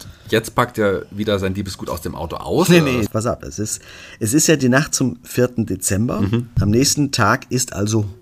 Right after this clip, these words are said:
Speaker 2: Montag. Und da tritt ein junger Musiker aus Fulda sein Engagement in Würzburg an. Also feiert er mit seiner Freundin in Fulda in einer Kneipe den letzten gemeinsamen Abend.
Speaker 1: Mhm.
Speaker 2: Sie tanzen ein wenig, stoßen an und irgendwann kommen sie auf die Idee,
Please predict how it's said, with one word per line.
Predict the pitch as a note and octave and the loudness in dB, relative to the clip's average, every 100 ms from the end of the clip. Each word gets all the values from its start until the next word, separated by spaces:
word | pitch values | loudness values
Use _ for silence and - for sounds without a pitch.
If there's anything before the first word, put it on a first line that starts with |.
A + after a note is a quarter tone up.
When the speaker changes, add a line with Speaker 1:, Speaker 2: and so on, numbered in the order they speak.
| - | 0
Speaker 2:
Montag. | G2+ A2+ A2+ - - - - | 4 4 4 -2 -6 -14 -10
Und | F#2+ - | -8 -4
da | F2+ G#2+ | 0 0
tritt | C#3+ - A#2+ - | -2 -4 -4 -2
ein | G#2 G#2 | 0 2
junger | A2 C#3 | 2 2
Musiker | A2+ A#2 B2+ C3 - - | 2 2 0 -2 0 -2
aus | F#2+ | -2
Fulda | - A#2+ B2+ B2+ B2 - - - - - | 0 0 2 2 0 -6 -18 -18 -20 -4
sein | G#2+ G2+ | 0 0
Engagement | A2+ B2 A#2 G2+ G#2+ G#2 - | 2 4 4 4 2 2 2
in | A2+ G2 | 0 4
Würzburg | B2 B2 - - E2+ - | 4 4 0 0 -4 -4
an. | - - - - - - - | -16 -18 -20 -20 -20 -20 -10
Also | F2 A2+ | -2 -2
feiert | A2+ A2 A#2 A#2+ | 0 4 4 4
er | A2+ | 2
mit | G2+ | 2
seiner | F#2+ F2+ F2+ | 2 0 -2
Freundin | - G2+ C#3 C#3 | 0 2 4 4
in | F#2+ | 2
Fulda | F2+ C#3 D#3 C#3 | 0 2 4 4
in | G2+ | 2
einer | F2 | 0
Kneipe | E2+ - G2 C#3 D3+ | -2 0 2 2 2
den | A#2+ F#2+ | 0 0
letzten | G#2 - G#2+ G#2 | 0 -2 -2 -2
gemeinsamen | G2+ F2 D#2+ E2+ E2 C#2+ | -2 -2 -2 -4 -4 -6
Abend. | - D2 D2+ D2 G2 | -8 -10 -10 -4 -4
Speaker 1:
Mhm. | G#2 A2 - - - - | -4 -8 -20 -20 -20 -20
Speaker 2:
Sie | - - | -18 -10
tanzen | - G#2+ C3 A#2+ | -2 2 2 4
ein | G2+ F#2+ | 2 4
wenig, | G2 F#2+ F#2 - | 2 2 0 -2
stoßen | - E2+ - | -4 -4 -4
an | - F#2+ A2+ A2 | -2 2 2 2
und | E2 | 2
irgendwann | A#2+ D#3+ D3 A#2 C#3 D#3 | 2 4 4 2 2 0
kommen | A2+ B2+ | -2 -4
sie | C3 | -4
auf | F#2 G#2+ | -4 -6
die | G2+ D#2+ | -6 -6
Idee, | E2 F#2 C3 | -4 0 0